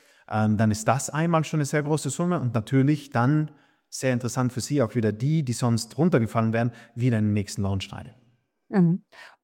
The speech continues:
Speaker 2: Und, und Subscription-Modell, also letzten Endes einfach nur, dass ich's verstehe. Die haben sich ja für den Launch eingetragen, das heißt, die sind eigentlich sowieso schon in ihrer E-Mail-Liste. Was, was heißt, ihr macht ein Subscription-Modell?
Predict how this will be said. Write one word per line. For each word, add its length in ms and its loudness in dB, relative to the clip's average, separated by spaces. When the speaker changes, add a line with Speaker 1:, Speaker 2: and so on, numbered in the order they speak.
Speaker 2:
Und, 300 2
und 180 2
Subscription-Modell, 1080 2
also 200 -4
letzten 300 -2
Endes 280 0
einfach 300 -4
nur, 100 0
dass 180 -2
ich's 100 -20
verstehe. 280 -2
Die 100 -2
haben 120 4
sich 100 0
ja 80 2
für 60 -2
den 140 4
Launch 280 2
eingetragen, 480 2
das 140 0
heißt, 140 -2
die 80 0
sind 180 2
eigentlich 260 -4
sowieso 260 -4
schon 220 -2
in 100 -4
ihrer 260 0
E-Mail-Liste. 600 -2
Was, 520 -4
was 360 0
heißt, 340 0
ihr 80 2
macht 240 2
ein 80 4
Subscription-Modell? 1080 -4